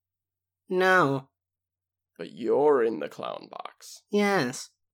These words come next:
Speaker 2: All right. And, uh, I get back to, like, I assume I'm back to where the hole was?
Speaker 1: Yes.
Speaker 2: Is it still there?
Speaker 1: The hole is still there.
Speaker 2: Oh, thank God. I prop up the ladder.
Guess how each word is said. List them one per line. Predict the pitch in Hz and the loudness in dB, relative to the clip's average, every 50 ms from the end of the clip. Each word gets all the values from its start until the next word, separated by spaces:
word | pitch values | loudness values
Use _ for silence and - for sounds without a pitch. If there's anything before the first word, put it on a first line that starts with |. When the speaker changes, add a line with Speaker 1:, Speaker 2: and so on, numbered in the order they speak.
| _ _ _ _ _ - - | _ _ _ _ _ -18 -14
Speaker 2:
All | 80 80 69 57 | -12 -10 -10 -10
right. | 53 52 52 53 50 - _ _ _ _ _ - - - - - - - - - - - - - - _ _ _ _ _ _ _ _ _ _ _ _ _ _ _ - | -10 -10 -10 -10 -12 -14 _ _ _ _ _ -20 -20 -20 -20 -20 -20 -20 -20 -20 -20 -20 -20 -20 -20 _ _ _ _ _ _ _ _ _ _ _ _ _ _ _ -4
And, | 139 151 147 139 131 131 123 139 | 0 4 6 6 6 6 4 4
uh, | 135 131 131 127 127 120 110 - - _ _ _ _ _ _ _ _ _ | 4 4 6 4 2 0 0 -4 -8 _ _ _ _ _ _ _ _ _
I | - 135 143 | -6 -6 -2
get | - 156 160 160 - | 0 0 0 2 2
back | 160 139 139 139 - - | 2 2 2 2 0 -4
to, | - 160 143 139 131 127 123 120 95 - | -4 -2 0 0 0 0 -2 -4 -4 -2
like, | 123 127 123 - | -2 0 0 2
I | 127 143 | 4 4
assume | 147 139 - 170 170 151 151 | 4 4 2 2 2 4 4
I'm | 143 135 | 4 2
back | 117 131 127 135 131 - | 2 2 2 2 2 -2
to | - 147 135 123 | -4 -6 -6 -4
where | 110 131 131 131 131 127 123 123 120 _ | -2 0 0 2 2 0 -2 -4 -6 _
the | - 131 123 120 | -4 -4 -4 0
hole | 139 139 135 131 117 107 110 | 2 2 2 2 2 -2 0
was? | 113 107 117 131 139 139 - - - | 2 4 4 4 4 0 -4 -4 0
Speaker 1:
Yes. | 156 143 - - - - - _ _ _ _ _ _ _ _ _ _ _ - | 0 0 0 -2 -6 -6 -8 _ _ _ _ _ _ _ _ _ _ _ -8
Speaker 2:
Is | 139 123 139 | -6 -6 -6
it | 139 - | -8 -8
still | - - - 190 185 175 | -8 -8 -6 -6 -6 -6
there? | - 143 127 123 127 127 127 190 | -4 -4 -4 -2 -2 0 4 6
Speaker 1:
The | 208 202 | 6 8
hole | - 240 220 196 | 8 6 6 6
is | 165 - | 4 2
still | - 143 120 104 | 0 -2 -4 -6
there. | 95 131 - - _ _ _ _ _ _ _ - - | -8 -12 -14 -16 _ _ _ _ _ _ _ -10 -8
Speaker 2:
Oh, | 139 127 | -8 -6
thank | - - 123 113 110 | -6 -6 -8 -8 -8
God. | - 104 - 95 87 - - _ _ _ _ _ - - - - _ _ _ _ _ _ _ - | -6 -6 -4 -4 -6 -8 -10 _ _ _ _ _ -20 -20 -20 -20 _ _ _ _ _ _ _ -6
I | 123 131 | -6 -6
prop | - - - 156 147 139 143 - | -4 -2 2 4 4 4 4 4
up | 147 135 - - | 2 2 2 0
the | 131 123 | -2 0
ladder. | 120 107 104 104 101 101 104 104 107 - | 2 2 2 2 2 0 0 -2 -4 -6